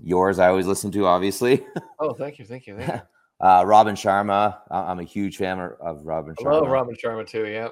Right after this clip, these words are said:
Speaker 2: I
Speaker 1: Yeah.
Speaker 2: love Robin Sharma. He's a gr-, he's great. He's awesome.
Speaker 1: Yeah.
Speaker 2: Brendan Burchard. I like Brendan Burchard a lot. To-, I'm a huge Tony Robbins fan, of course.
Speaker 1: Yeah, yeah. Brene
Speaker 2: Yeah.
Speaker 1: Brown.
Speaker 2: Brene
Speaker 1: She's, uh,
Speaker 2: Brown's awesome.
Speaker 1: she's, she's wicked. Yeah.
Speaker 2: If you had to, if you had to recommend an audiobook,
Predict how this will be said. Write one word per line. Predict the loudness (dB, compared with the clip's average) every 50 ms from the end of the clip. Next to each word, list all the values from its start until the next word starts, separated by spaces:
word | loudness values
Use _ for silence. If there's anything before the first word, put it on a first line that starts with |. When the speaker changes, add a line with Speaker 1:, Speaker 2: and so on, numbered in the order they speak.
| -14 _
Speaker 2:
I | -10 -8
Speaker 1:
Yeah. | -8
Speaker 2:
love | -8 -8 -8
Robin | -10 -10 -10 -14 -16 -20
Sharma. | -16 -14 -14 -12 -12 -14
He's | -16 -18 -14 -14
a | -14 -14 -14
gr-, | _ -20 -20
he's | -18 -18 -18 -18 -20
great. | _ -14 -10 -10 -8 -8 -10 -12 -16 _
He's | -18 -16 -12 -10
awesome. | -10 -10 -10 -10 -10 -12 -12 -12
Speaker 1:
Yeah. | -10
Speaker 2:
Brendan | -2 -2 -2 -2 -2
Burchard. | -4 -6 -6 -2 0 0 2 0 0
I |
like | -2 -6 -8 -8
Brendan | -10 -10 -10 -10
Burchard | -14 -8 -4 -4 -2 -2
a | -4
lot. | -4 -6 -8 -10 -12 _
To-, | -8 -6 -4
I'm | -4 -2
a | -4 -4
huge | -6 -10 -12 -12 -10
Tony | -8 -8 -8
Robbins | -6 -8 -8 -10 -12 -14 -18 -16
fan, | -16 -14 -14 -14 -16
of | -18 -18 -12
course. | -12 -10 -8 -4
Speaker 1:
Yeah, | 0 2 2 2 2 -2 -10 -20 _ _ _ _ _ _ _ _ _
yeah. | -14 -12 -12 -12 -14 _ _ -6 -4
Brene | -2 0 0 -2
Speaker 2:
Yeah. | -2
Speaker 1:
Brown. | -2 -2 -2 -2 -2 -2 -4 -8 -10 -14 _ _ _ _ _ _ _ _ _ -6
Speaker 2:
Brene | -4 -2 -2
Speaker 1:
She's, | -2 -2 -2
uh, |
Speaker 2:
Brown's | -2 -2 -4 -4 -6 -6
awesome. | -6 -6 -6 -6 -8 -6 -6
Speaker 1:
she's, | -6 -8 -10 -14 _ -20 _ _ _
she's | -14 -12 -12 -10
wicked. | -8 -10 -10 -8 -10 -12 -8
Yeah. | -6 -6 -4 -4 -4 -6 -6 -10 _ _ _ _ _ _ _ _ -12
Speaker 2:
If | -2 4
you | 6
had | 6 8
to, | 6 6
if | 4 2 0 0 4
you | 4 4
had | 6
to | 6
recommend | 4 4 4 2 0 0 0
an | 0 -2
audiobook, | -2 0 0 2 0 0 0 -2 -4 -6 -6 -8 _